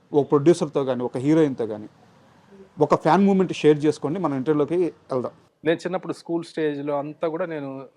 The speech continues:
Speaker 2: సూపర్ స్టార్ కృష్ణ గారి ఫ్యాన్.
Speaker 1: సార్.
Speaker 2: సత్తెనపల్లి అనే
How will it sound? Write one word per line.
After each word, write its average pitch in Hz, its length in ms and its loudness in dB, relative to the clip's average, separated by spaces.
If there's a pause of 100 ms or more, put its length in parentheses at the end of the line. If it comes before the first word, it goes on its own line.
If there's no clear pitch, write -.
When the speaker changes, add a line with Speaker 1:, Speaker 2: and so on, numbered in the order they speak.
Speaker 2:
సూపర్ - 280 -10
స్టార్ 135 240 -4
కృష్ణ 143 320 -12
గారి 131 140 -4
ఫ్యాన్. 110 260 -8 (120)
Speaker 1:
సార్. 117 220 -6 (1160)
Speaker 2:
సత్తెనపల్లి 127 680 -6
అనే 113 220 -8